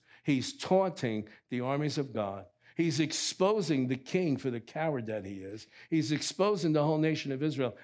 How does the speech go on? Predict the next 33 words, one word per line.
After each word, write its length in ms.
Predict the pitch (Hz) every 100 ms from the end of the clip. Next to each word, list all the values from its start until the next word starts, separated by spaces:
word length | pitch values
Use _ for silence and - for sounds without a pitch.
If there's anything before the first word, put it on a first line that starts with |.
| -
as 220 | 135 - -
cowards. 600 | - 165 143 107 98 - - -
And 120 | 151
then 160 | 151 143
somebody, 960 | 120 - - 202 220 180 123 113 131 143 _ - 143
uh, 40 |
uh, 400 | 131 - 131 123
uh, 420 | 135 123 - 131 110 -
a, 40 |
a 100 | 139 131
prefigure 800 | - - 185 214 - 175 156 147
of 120 | 135
the 80 | 127
Lord 240 | 135 147 135
Jesus 400 | 139 131 127 -
Christ, 480 | - 151 113 107 - - -
shows 440 | - - 175 156 156
up, 220 | 143 -
steps 400 | - 170 156 -
out 260 | 165 180 180
from 300 | - 147 131
the, 180 | 127 - -
from 220 | 139 127
the 100 | 127
rest 240 | 131 -
of 80 | 120
the 140 | 117
army 400 | 131 143 113 101 - - -
and 160 | 123 110
says, 360 | 143 131 113 - _ _ -
"I 300 | 156 180 175
will 400 | 127 135 131 127
destroy 1080 | 110 120 - - - 135 156 147 113 104